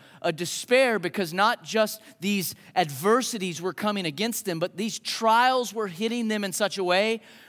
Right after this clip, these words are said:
where it was kind of one thing after the next. It's like the waves just kept crashing on them. Trial after trial after trial.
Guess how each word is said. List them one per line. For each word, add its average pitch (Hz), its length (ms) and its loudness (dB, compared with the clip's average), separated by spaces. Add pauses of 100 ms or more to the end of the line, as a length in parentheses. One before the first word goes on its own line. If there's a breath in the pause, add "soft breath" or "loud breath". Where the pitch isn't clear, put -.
where 196 380 2 (160 loud breath)
it 220 140 -2
was 202 120 0
kind 220 160 2
of 151 140 0
one 233 520 2 (160 loud breath)
thing 220 480 4 (100)
after 196 400 4
the 180 120 0
next. - 520 -2 (380)
It's - 100 -8
like 185 140 -4
the 196 80 0
waves 220 520 4
just - 280 -2
kept 214 240 4
crashing 202 580 2
on 147 220 0
them. 117 200 -4 (460 soft breath)
Trial 240 560 6
after 165 300 0
trial 220 640 4
after 165 260 -2
trial. 143 580 2